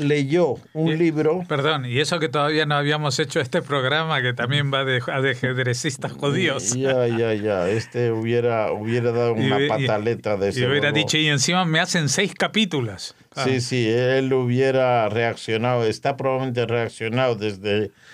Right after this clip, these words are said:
Speaker 1: desde su tumba contra este programa, pero lo siento, Bobby, es nuestro deber aclarar
Speaker 2: <laughs>
Speaker 1: todo lo que concierne la vida de los grandes jugadores, porque Bobby Fischer fue un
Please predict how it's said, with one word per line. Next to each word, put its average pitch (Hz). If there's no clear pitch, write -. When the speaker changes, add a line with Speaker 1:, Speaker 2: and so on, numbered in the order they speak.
Speaker 1:
desde 113
su 113
tumba 131
contra 113
este 123
programa, 107
pero 104
lo 92
siento, 117
Bobby, 117
es 110
nuestro 117
deber 107
aclarar 104
Speaker 2:
<laughs> -
Speaker 1:
todo 117
lo 107
que 90
concierne 98
la 85
vida 101
de 90
los 82
grandes 107
jugadores, 90
porque 78
Bobby 92
Fischer 90
fue 90
un 76